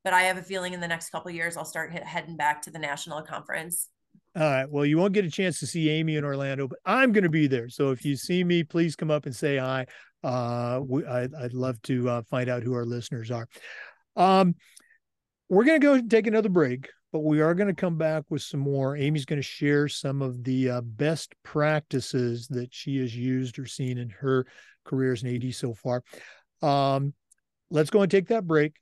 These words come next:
Speaker 2: uh, but we're coming back. This is the Educational A D Podcast. We wanna thank Sideline Interactive, indoor score tables and video boards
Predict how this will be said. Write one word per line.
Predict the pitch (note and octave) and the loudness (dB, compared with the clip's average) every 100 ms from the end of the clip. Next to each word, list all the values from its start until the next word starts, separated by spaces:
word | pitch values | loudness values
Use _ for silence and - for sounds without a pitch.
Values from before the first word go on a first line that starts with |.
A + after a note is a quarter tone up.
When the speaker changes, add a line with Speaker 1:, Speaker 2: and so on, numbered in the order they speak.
| _ - | _ -10
Speaker 2:
uh, | B2+ B2 | -8 -6
but | C#3 | -6
we're | C3+ | -4
coming | B2+ C#3 E3+ | 0 0 2
back. | C#3+ A#2+ A#2+ _ - | 2 0 -6 _ -8
This | C3+ A2 | -6 -4
is | |
the | A#2+ A#2 | -4 -2
Educational | C3 C3+ C#3 C3+ - C#3 C#3+ - | -2 0 0 0 -2 -4 -6 -6
A | B2+ | -4
D | B2+ | -2
Podcast. | C3+ D#3+ F3+ D#3 - - _ _ _ _ _ _ _ _ _ _ _ _ _ _ _ _ _ _ _ _ _ _ _ _ _ _ _ _ _ _ _ _ | -2 -2 -4 -10 -12 -20 _ _ _ _ _ _ _ _ _ _ _ _ _ _ _ _ _ _ _ _ _ _ _ _ _ _ _ _ _ _ _ _
We | F3+ | 4
wanna | F#3+ F#3+ | 6 6
thank | D#3+ F3+ D#3 - | 6 4 2 -2
Sideline | - - A3+ A3 B3 G#3+ G3+ G#3 F#3+ | -8 -2 2 4 4 2 2 0 0
Interactive, | F3 C#3+ C#3+ D3+ - A#2+ B2+ | 0 2 2 0 -2 -4 -6
indoor | - E3 G#3 G#3+ F#3+ F3+ | -2 2 2 2 4 2
score | E3+ - D#3+ E3 D3+ | 0 -4 -2 0 -2
tables | - D3 D3+ C#3 C#3 - | -2 0 2 2 0 -4
and | F3 D3+ D3 | -4 -2 -2
video | A#2 A#2 C#3+ D3 B2 | -2 0 2 4 2
boards | A2+ B2+ B2 A#2+ | 0 0 0 -4